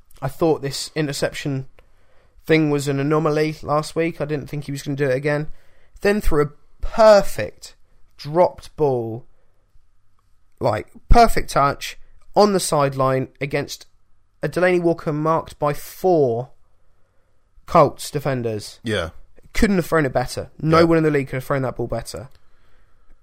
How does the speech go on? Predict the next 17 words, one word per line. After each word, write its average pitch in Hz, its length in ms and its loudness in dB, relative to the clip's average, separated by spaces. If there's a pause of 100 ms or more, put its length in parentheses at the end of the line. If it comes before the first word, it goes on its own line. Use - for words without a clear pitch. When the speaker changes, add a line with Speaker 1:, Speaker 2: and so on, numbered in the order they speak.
(1300)
Speaker 1:
And 196 100 0
then 226 100 2
he 233 60 2
throws 208 300 -4
two - 140 -8
interceptions - 500 -6
after 165 300 -2
that, 117 200 -6
and 160 100 -6
I 165 60 -2
was 165 160 -6
like, 165 220 -8
"Come 240 220 -2
on, 220 140 2
Mariota, 131 460 -2
like," 147 320 -4 (1200)
Speaker 2:
Yeah. 143 300 4